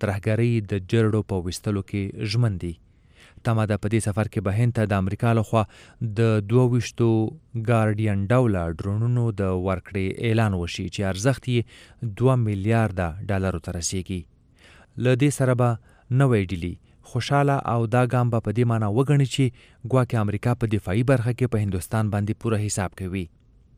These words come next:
د هندوستان د بهرنیو چارو د وزارت ویان دا هم وویل چې خبرې به په دې هم وڅرخي چې څنګه کېدای شي د دوه اړخیزو ګټو لپاره په خپلو کې اقتصادي همکاریو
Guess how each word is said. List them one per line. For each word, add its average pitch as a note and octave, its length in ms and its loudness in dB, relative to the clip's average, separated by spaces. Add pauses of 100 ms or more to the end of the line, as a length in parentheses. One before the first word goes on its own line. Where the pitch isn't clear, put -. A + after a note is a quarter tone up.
(500)
د A#2+ 120 4
هندوستان B2+ 380 2
د A#2+ 100 0
بهرنیو A#2 400 2
چارو A2+ 260 0
د G2+ 80 0
وزارت G#2 540 0
ویان G#2 420 2
دا G#2 140 2
هم G2 100 0
وویل B2 460 2
چې B2 100 2 (560)
خبرې C#3 400 2
به C3 100 2 (420)
په B2+ 120 0
دې D#3 160 8
هم A2+ 160 2
وڅرخي G2 440 -4
چې F#2+ 80 -4 (120)
څنګه D#3 300 2
کېدای C3 340 2
شي B2+ 120 -2 (440)
د G#2 120 0
دوه G#2 140 2
اړخیزو A2+ 440 0 (140)
ګټو B2 280 2
لپاره A2 360 -2
په - 140 -8
خپلو A#2 240 -4
کې G#2+ 260 -4
اقتصادي A2+ 540 -2
همکاریو G2 420 -2